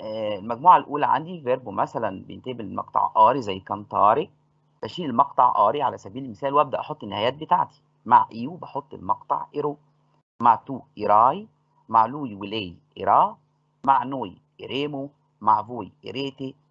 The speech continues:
مع لورو إيرانو. زي ما احنا شايفين المجموعة الأولى والمجموعة التانية زي بعض في النهايات. هنا إيرو، إيرو، إيراي، إيرا، إيرا، إيرا، إيريمو، إيريمو، إيريتي،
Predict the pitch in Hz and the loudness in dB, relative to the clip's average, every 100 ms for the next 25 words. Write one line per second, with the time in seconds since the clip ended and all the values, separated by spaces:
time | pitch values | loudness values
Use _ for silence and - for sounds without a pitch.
0 | _ 110 110 117 120 120 - 107 90 95 | _ 0 0 0 -6 -8 -8 -4 -4 -4
1 | 131 165 - 175 143 - 170 143 117 151 | -6 -4 -4 -8 -14 -12 -8 -6 -2 4
2 | 139 120 143 104 95 95 104 107 147 165 | 4 2 -6 -6 -6 -8 -10 2 6 6
3 | - 165 170 170 - _ _ 101 131 160 | 2 -12 -10 -12 -14 _ _ -6 -4 -4
4 | 139 135 151 139 139 143 135 127 107 _ | 2 4 4 0 -12 -6 -4 -6 -8 _
5 | _ _ _ _ _ _ _ 139 131 117 | _ _ _ _ _ _ _ -8 -4 -4
6 | 123 151 208 - - 127 113 95 _ _ | 0 2 2 -2 -6 -4 -4 -6 _ _
7 | _ - 87 117 156 151 139 127 - _ | _ -4 2 4 4 -2 0 0 -2 _
8 | _ _ _ 101 110 147 - 127 127 123 | _ _ _ 0 4 4 0 2 4 2
9 | _ _ 98 98 147 175 180 _ _ - | _ _ -14 -8 -6 -8 -10 _ _ -10
10 | 135 143 87 - _ - 101 131 143 135 | -6 -6 -8 -16 _ -10 -4 -4 -4 -6